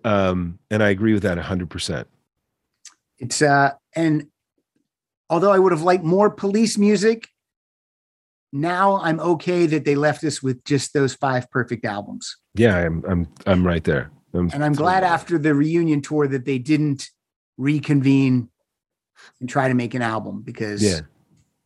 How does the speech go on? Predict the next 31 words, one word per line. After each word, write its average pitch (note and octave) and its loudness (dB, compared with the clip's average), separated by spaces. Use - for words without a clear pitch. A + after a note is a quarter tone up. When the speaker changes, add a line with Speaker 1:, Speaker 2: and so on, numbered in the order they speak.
Speaker 2:
it A#2 -18
just A2+ -6
wouldn't B2+ 6
have A2+ 0
been A#2 2
the A2 -6
same. G#2+ -6
Speaker 1:
Yeah. D2+ -10
Speaker 2:
Um, D#3 0
I'll D#3+ -6
tell F3+ 2
you D#3 6
this. D3 2
I've, C#3 -4
I've C3+ -6
told D#3+ -2
this C#3 0
story C#3+ 4
before. B2 0
May-, C3 2
I B2 -4
hope C3+ 2
I C#3+ 4
didn't B2+ 2
tell B2 0
you, B2 4
but A2+ -8
I'll A2+ -8
tell B2 -2
you. A#2 0
Um, C#3 -2